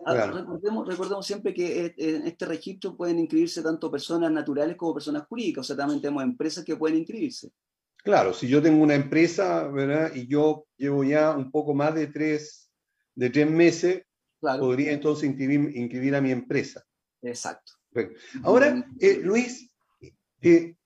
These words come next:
Speaker 2: escuchando a, a Tulio con todo lo que dijo,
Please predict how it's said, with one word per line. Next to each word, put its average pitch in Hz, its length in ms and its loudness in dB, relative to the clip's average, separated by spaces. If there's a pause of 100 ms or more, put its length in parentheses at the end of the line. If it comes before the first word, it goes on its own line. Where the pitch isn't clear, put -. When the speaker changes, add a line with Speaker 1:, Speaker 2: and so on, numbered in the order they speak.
Speaker 2:
escuchando 233 880 -2
a, 175 720 2
a 160 160 2
Tulio 170 460 2
con 151 200 0
todo 214 220 -2
lo 202 100 0
que 185 140 2
dijo, 160 480 -2